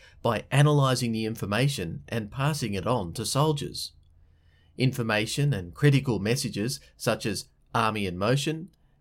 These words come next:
accelerated warfare, and good soldiering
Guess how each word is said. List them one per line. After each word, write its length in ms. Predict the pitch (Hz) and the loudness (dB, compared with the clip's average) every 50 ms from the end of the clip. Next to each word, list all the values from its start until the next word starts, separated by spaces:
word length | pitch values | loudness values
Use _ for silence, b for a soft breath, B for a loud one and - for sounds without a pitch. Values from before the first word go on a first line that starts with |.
| - | -6
accelerated 720 | 107 110 - - - 127 113 113 107 104 98 95 95 90 120 | -6 -4 -2 0 0 2 2 2 2 2 0 0 -2 -6 -4
warfare, 600 | 123 101 104 107 - - - 127 131 143 160 165 - _ _ _ _ - | -4 -2 -2 -2 -2 -2 -2 -2 -2 -2 -4 -6 -10 _ _ _ _ -6
and 220 | - 104 98 98 | -6 -6 -4 -2
good 240 | - 131 131 - - | 0 0 0 0 0
soldiering 680 | - - 107 123 151 156 143 - 104 90 78 90 90 139 | -2 0 2 2 2 2 2 0 -4 -4 -4 -6 -10 -12